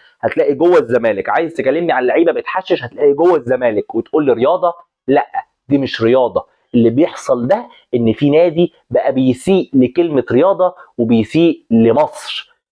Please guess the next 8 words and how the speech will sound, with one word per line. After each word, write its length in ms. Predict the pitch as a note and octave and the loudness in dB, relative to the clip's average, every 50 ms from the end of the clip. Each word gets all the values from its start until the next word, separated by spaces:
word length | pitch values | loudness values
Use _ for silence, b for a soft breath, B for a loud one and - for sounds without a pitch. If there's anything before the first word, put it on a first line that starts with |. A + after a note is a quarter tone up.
| _ _ - | _ _ -6
أنا 240 | A#2 A#2 A#2 D2 D#2+ | -4 -2 -2 -2 -2
أعتقد 540 | - - - F3+ F3 - - A#2 F#2 - - _ _ _ _ _ - | -4 0 2 0 0 2 0 -4 -4 -4 -10 _ _ _ _ _ -2
إن 120 | A#2+ A#2+ A#2+ | 0 0 2
لازم 300 | A#2+ C#3+ C#3 C#3 B2+ B2+ | 2 2 2 0 0 0
يجب 220 | C#3+ C#3 C#3 A#2 | 0 0 -2 -2
التدخل، 580 | A#2 - A#2 G#2+ E3+ F3+ - - E3 F3 E3 E3 B B B B B - | -2 -2 -2 -2 -2 -4 -4 -2 -2 -2 -2 -4 B B B B B -2
لأن 280 | - C3 C3+ C3+ B2+ | 0 0 0 2 2
إعلامنا 680 | A2 A#2 A2 G2 A#2+ C#3 D3 D3 C#3+ C#3 C3+ B2+ - | 0 0 0 0 0 0 0 0 0 0 -2 -2 -4